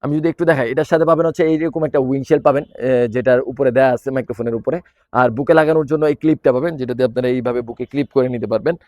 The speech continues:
আর হচ্ছে এ-, এখানে একটা, আহ, ব্যাটারি লাগানো লাগে, আমি যদি একটু খুলে দেখাই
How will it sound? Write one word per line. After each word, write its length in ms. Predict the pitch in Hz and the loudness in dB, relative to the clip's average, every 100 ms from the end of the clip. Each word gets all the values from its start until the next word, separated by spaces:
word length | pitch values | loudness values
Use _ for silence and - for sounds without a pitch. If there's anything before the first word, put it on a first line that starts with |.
| _ _ _ | _ _ _
আর 240 | - 170 180 | 6 8 8
হচ্ছে 380 | 180 - - 180 202 214 214 | 6 2 4 6 6 6 2
এ-, 160 | 170 151 | -2 -4
এখানে 260 | 165 151 160 | 0 0 2
একটা, 600 | 165 - 170 170 170 165 - | 0 4 6 8 6 4 0
আহ, 320 | 147 143 139 | 2 4 2
ব্যাটারি 420 | 117 120 139 151 165 | 0 0 2 4 4
লাগানো 280 | 151 151 | 2 0
লাগে, 200 | 139 123 - | -2 -2 -4
আমি 160 | 139 | -8
যদি 160 | 123 139 | -8 -8
একটু 160 | - | -8
খুলে 240 | 135 139 165 | -6 0 2
দেখাই 260 | 139 131 | 2 0